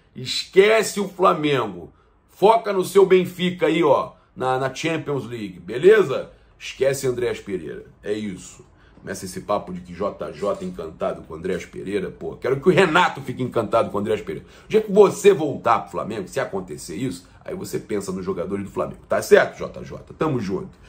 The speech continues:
Passar aqui rapidinho algumas informações aqui importantes pra vocês.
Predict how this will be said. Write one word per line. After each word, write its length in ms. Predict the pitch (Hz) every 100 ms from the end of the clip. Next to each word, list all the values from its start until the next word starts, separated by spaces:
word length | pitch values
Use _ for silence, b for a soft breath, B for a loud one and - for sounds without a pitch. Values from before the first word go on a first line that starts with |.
| B B B -
Passar 280 | 185 185 226
aqui 180 | -
rapidinho 760 | 208 190 185 143 165 180 147 120
algumas 440 | 113 127 143 139 127
informações 640 | - 135 123 113 123 117
aqui 180 | 107 117
importantes 540 | 95 107 101 110 107
pra 120 | -
vocês. 560 | 104 95 175 180 - -